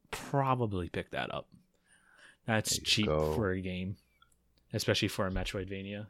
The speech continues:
Speaker 1: So
Speaker 2: There you
Speaker 1: that'll help
Speaker 2: go.
Speaker 1: with the Metroidvania contest and B C M and all that. But yeah, other than that, that's about it.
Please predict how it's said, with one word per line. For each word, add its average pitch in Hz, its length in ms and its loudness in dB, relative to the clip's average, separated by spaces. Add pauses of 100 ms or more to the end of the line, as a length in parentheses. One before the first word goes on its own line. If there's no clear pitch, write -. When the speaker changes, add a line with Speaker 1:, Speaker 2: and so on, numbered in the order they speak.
Speaker 1:
So - 80 0
Speaker 2:
There 95 120 6
you 87 80 6
Speaker 1:
that'll 82 120 0
help - 60 -2
Speaker 2:
go. 95 340 8
Speaker 1:
with 92 80 2
the 92 280 -2 (460)
Metroidvania 95 1300 0
contest 95 640 -4
and 82 100 -10
B 95 120 -2
C 95 220 -4
M 92 120 -4
and 90 120 -4
all 87 140 -6
that. 92 180 -8 (320)
But 170 80 0
yeah, 143 100 2 (160)
other 117 200 4
than 104 100 0
that, 98 180 -2
that's 110 180 -6
about 87 200 -8
it. 90 140 -10